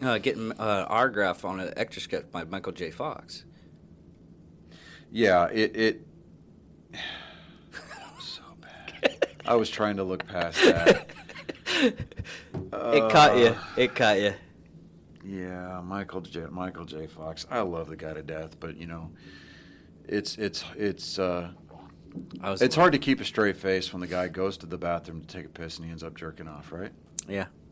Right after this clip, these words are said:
Speaker 2: Yeah. Okay, so that's my dark humor joke for the episode.
Speaker 1: <laughs>
Speaker 2: Uh, all that aside, so,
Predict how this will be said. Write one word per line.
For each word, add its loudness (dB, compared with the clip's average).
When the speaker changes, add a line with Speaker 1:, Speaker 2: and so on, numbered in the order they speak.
Speaker 2:
Yeah. -8
Okay, -6
so -12
that's -2
my -4
dark -2
humor -8
joke -2
for -14
the -2
episode. -6
Speaker 1:
<laughs> 2
Speaker 2:
Uh, 10
all 8
that 6
aside, 4
so, 4